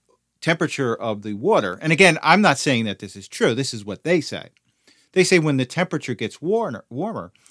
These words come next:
the, uh, coral expels the algae that's attached to it, which causes, they call it bleaching. It, you know, it, it shows its whiteness. It turns white. And they say it doesn't kill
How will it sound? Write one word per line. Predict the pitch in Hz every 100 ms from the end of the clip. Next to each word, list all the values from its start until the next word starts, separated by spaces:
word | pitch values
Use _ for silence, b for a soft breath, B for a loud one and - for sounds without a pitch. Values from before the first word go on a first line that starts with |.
| b _
the, | 127 127 120 - _ _ _
uh, | - 120
coral | - 170 220 196 135 120 - _ _ _
expels | 143 135 - - 180 190 143
the | 131 127
algae | 156 196 - 101
that's | 104 -
attached | - - 170 196 - - -
to | - 95
it, | 85 - _ b b
which | 123 -
causes, | - 147 131 113 117 - -
they | 147
call | 143 113
it | 90
bleaching. | 151 180 92
It, | 78 _ _ _ _ _ _ _ _
you | 113
know, | 90 95
it, | 104 _ -
it | 110
shows | - 127
its | 110 - 127
whiteness. | 139 - 95 -
It | -
turns | - 113 95
white. | 98 139 107 _ _ _ _ _ _ _ B B B B
And | - 135 131 123 123 123 -
they | 147
say | 139 302
it | 277
doesn't | 185 165 147
kill | - 220 262 87